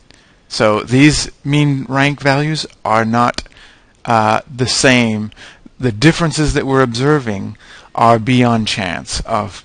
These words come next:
with an alpha of point zero five. Now, something, uh, that's useful about the Kruskal-Wallis in contrast to the Mann-Whitney U is that you get a chi-square value, which means we can calculate an effect size estimate, which you can't do with the Mann-Whitney U. It's a major,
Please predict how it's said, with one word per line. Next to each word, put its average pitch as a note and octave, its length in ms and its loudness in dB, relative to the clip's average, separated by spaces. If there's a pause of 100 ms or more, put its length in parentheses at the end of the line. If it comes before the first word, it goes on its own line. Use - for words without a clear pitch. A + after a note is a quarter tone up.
(120)
with C3 180 -6
an G#2+ 100 -4
alpha G#2 280 0
of F#2+ 80 -10
point G2+ 260 -10
zero F#2 160 -10
five. - 1000 -8
Now, D3 260 4
something, D3+ 600 -2 (140)
uh, A#2+ 260 2
that's A#2+ 240 -2
useful C#3 500 0
about A2 220 0
the A#2 80 -8
Kruskal-Wallis B2 840 -6
in A#2 80 -8
contrast B2+ 480 -4
to - 60 -14
the G#2+ 100 -6
Mann-Whitney A#2 460 -4
U C3+ 240 -2
is A2+ 120 -2
that B2+ 100 -4
you C#3 120 -4
get F3 160 0
a E3+ 40 -2
chi-square E3 680 -2
value, C#2+ 460 -6 (1000)
which C#3+ 240 -4
means D3+ 560 -2 (420)
we D3 120 -2
can C#3+ 180 -2
calculate C#3 640 0
an A#2 140 -6
effect C#3+ 340 -6
size G2 380 -8
estimate, D#2+ 540 -12 (880)
which C3 240 -2
you D#3 160 2
can't F3 380 0
do F3+ 120 2
with E3+ 120 0
the C#3 80 -4
Mann-Whitney C3+ 640 0
U. D3+ 220 -2
It's G#2 200 -6
a A2 40 -4
major, B2 460 -2